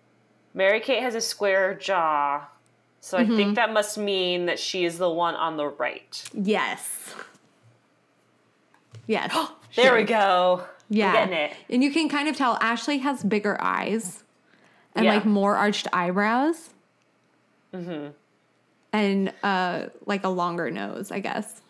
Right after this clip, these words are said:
Speaker 2: Yeah.
Speaker 1: Yeah, I think she does have a longer nose. It's not as, like, you can see Mary Kate's nostrils more, it seems.
Speaker 2: Yeah, yes. Exactly, exactly.
Speaker 1: Okay.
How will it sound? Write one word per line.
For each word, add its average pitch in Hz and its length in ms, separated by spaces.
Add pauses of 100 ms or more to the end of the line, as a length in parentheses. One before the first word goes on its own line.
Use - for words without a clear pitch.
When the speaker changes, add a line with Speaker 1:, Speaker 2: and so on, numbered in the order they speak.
(240)
Speaker 2:
Yeah. - 260
Speaker 1:
Yeah, 196 240
I 170 120
think 202 160
she 202 100
does 170 180
have 160 120
a 151 60
longer 147 340
nose. 147 340
It's 196 140
not 247 160
as, 277 160
like, 214 340 (840)
you 214 140
can 269 160
see 269 640
Mary 214 300
Kate's 214 280 (260)
nostrils 175 800
more, 143 420
it - 120
seems. - 500
Speaker 2:
Yeah, 196 460
yes. 196 580 (460)
Exactly, 175 600
exactly. - 640
Speaker 1:
Okay. - 180